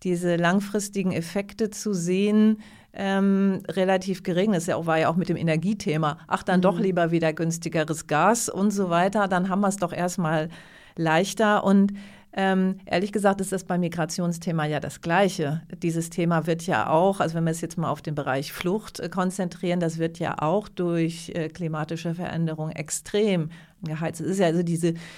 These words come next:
Speaker 1: klimatischen Veränderungen, die werden wir ja, äh, vor allen Dingen als soziale Herausforderungen auch zunehmend spüren und spüren sie auch jetzt schon, ja.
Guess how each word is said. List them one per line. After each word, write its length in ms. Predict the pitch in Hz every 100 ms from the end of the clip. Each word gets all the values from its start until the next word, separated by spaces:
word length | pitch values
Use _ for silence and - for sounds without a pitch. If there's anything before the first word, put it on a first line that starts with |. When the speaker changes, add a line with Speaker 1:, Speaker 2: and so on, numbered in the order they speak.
| - -
Speaker 1:
klimatischen 640 | 185 170 165 180 190 196
Veränderungen, 500 | 190 165 180 196 190
die 120 | 175 160
werden 280 | 170 180
wir 100 | 170
ja, 480 | 165 160 165 143 -
äh, 160 | - 160
vor 200 | 156 147
allen 160 | 151 170
Dingen 160 | 170
als 240 | 110 151 -
soziale 400 | 156 - 160 214
Herausforderungen 1080 | 170 147 151 156 - 151 151 156 156 147 147
auch 340 | 151 147 147 -
zunehmend 720 | - 175 151 151 147 147 - -
spüren 480 | - - 156 147 147
und 140 | 160
spüren 300 | 165 190 180
sie 140 | 156 135
auch 140 | 110
jetzt 440 | - 170 175 - -
schon, 300 | 151 113 117
ja. 260 | 131 151